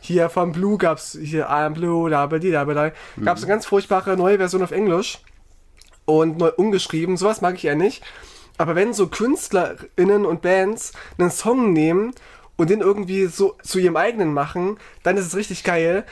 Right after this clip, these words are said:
Speaker 1: So passiert, ist auch schon Spoiler für quasi die Spotify-Playlist.
Speaker 2: Oh,
Speaker 1: Meine
Speaker 2: oh.
Speaker 1: Liebl-, Lieblingsband Ghost,
Speaker 2: Hm.
Speaker 1: einer meiner Liebl-, Lieblingsbands, covert ja auch sehr gerne mal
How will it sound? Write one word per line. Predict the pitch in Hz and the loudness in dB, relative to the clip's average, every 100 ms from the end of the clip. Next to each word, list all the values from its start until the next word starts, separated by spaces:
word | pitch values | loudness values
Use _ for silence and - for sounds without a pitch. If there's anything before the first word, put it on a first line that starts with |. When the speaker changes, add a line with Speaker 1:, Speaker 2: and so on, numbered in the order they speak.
| - - | -20 -4
Speaker 1:
So | 240 | -2
passiert, | 247 - - 202 214 | 0 -4 0 0 0
ist | |
auch | 185 | -4
schon | 190 170 | -2 -4
Spoiler | - 185 196 190 | 0 2 2 0
für | - 170 170 | 0 0 0
quasi | - 160 160 165 156 | 0 -2 -2 -6 -6
die | 156 | -4
Spotify-Playlist. | 190 196 160 151 151 165 208 - - | -4 -2 -2 0 0 0 -4 -8 -2
Speaker 2:
Oh, | 117 | 2
Speaker 1:
Meine | 170 | 4
Speaker 2:
oh. | 180 | 2
Speaker 1:
Liebl-, | 214 208 170 | 0 -4 -4
Lieblingsband | 202 208 196 - 170 165 | -2 0 0 0 -2 0
Ghost, | 190 170 190 - - - | 2 2 -2 -8 -20 -16
Speaker 2:
Hm. | 98 92 | -10 -2
Speaker 1:
einer | 170 160 | 0 2
meiner | 147 | 0
Liebl-, | 151 147 151 | -4 -12 -10
Lieblingsbands, | 165 160 156 - 151 175 - - - | -6 -4 -6 -2 -2 -2 -6 -16 -10
covert | - 202 180 | -2 0 2
ja | 180 | 0
auch | 226 | 0
sehr | 165 | -2
gerne | 151 143 143 | -2 -2 -2
mal | 139 139 175 | -2 -2 -2